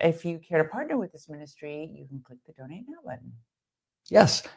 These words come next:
Speaker 2: Make sure you also comment to let us know what you think of the devotional or about our commentary. Maybe you agree or don't agree. Uh, make sure and put it in the comments, whether you're watching live or the replay. Either way, it helps push this broadcast out to other people,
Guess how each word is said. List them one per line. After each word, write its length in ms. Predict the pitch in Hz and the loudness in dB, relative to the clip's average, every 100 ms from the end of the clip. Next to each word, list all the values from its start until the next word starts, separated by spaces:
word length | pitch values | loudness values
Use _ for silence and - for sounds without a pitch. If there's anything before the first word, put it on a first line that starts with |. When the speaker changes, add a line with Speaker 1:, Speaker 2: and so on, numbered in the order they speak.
| - | 4
Speaker 2:
Make 140 | 92 | 4
sure 240 | - 104 107 | 10 12 12
you 180 | 101 | 12
also 260 | 101 110 117 | 12 12 10
comment 540 | 104 175 170 - - - | 10 10 10 6 -2 -6
to 120 | 101 | 2
let 100 | 95 | 6
us 160 | 90 95 | 6 8
know 160 | 95 | 10
what 160 | 87 85 | 10 8
you 60 | |
think 120 | 92 87 | 6 8
of 60 | |
the 80 | 82 | 8
devotional 580 | 95 131 131 131 123 107 - - _ - | 12 12 12 12 12 10 -2 -18 _ 6
or 160 | 82 | 8
about 220 | 80 82 | 12 12
our 120 | 82 85 | 12 12
commentary. 960 | - 143 135 123 120 110 107 104 104 | 10 12 12 12 12 12 12 12 10
Maybe 240 | 92 80 | 8 8
you 120 | 80 82 | 6 4
agree 300 | 80 95 90 | 6 6 6
or 100 | 82 | 10
don't 240 | 120 135 | 12 12
agree. 500 | 110 110 113 113 - - - | 10 8 8 8 4 -8 -4
Uh, 180 | 85 80 | -2 0
make 200 | 82 82 | -2 0
sure 180 | 87 | 0
and 120 | - 85 | 0 0
put 140 | 85 | 0
it 60 | 76 | 0
in 80 | |
the 80 | 76 | -2
comments, 440 | - 104 107 - - _ _ _ | 4 6 6 0 -10 _ _ _
whether 140 | 143 | 12
you're 100 | 185 | 12
watching 380 | 151 143 139 113 | 12 12 10 8
live 460 | 104 104 110 135 - | 12 12 12 10 6
or 580 | - 101 95 90 123 - | 8 10 10 10 6 2
the 140 | 113 | 2
replay. 440 | 165 185 - 73 - _ _ | 2 2 0 0 -2 _ _
Either 220 | 123 135 120 | 2 6 6
way, 260 | 92 87 | 6 6
it 100 | 85 | 2
helps 260 | 82 87 - | 2 0 0
push 340 | - 85 - | -6 -6 -6
this 260 | 85 78 - - | -4 -4 -6 -4
broadcast 480 | 82 78 - 82 - | -2 -2 -2 -4 -2
out 200 | 78 - | -4 -2
to 80 | |
other 100 | 82 | -6
people, 420 | 82 113 107 90 | 0 2 4 4